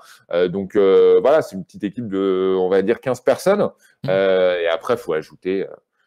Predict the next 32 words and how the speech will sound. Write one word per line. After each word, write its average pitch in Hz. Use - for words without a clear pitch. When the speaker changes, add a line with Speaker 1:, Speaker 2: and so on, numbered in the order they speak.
Speaker 1:
faut 82
ajouter 82
les 87
pigistes, 92
euh, 80
plus 82
ou 90
moins 90
réguliers. 82
Speaker 2:
Tu -
parlais 139
de 120
documentaire. 131
Du 135
coup, 196
vous 175
faites 139
du 120
contenu 135
vidéo 147
avec 131
Rokirama ? 113
Speaker 1:
Ouais, 156
ouais, 120
ouais. 143
Euh, 101
moi, 110
j'ai 113
fait 107
plusieurs 113
docs, 120
euh, 87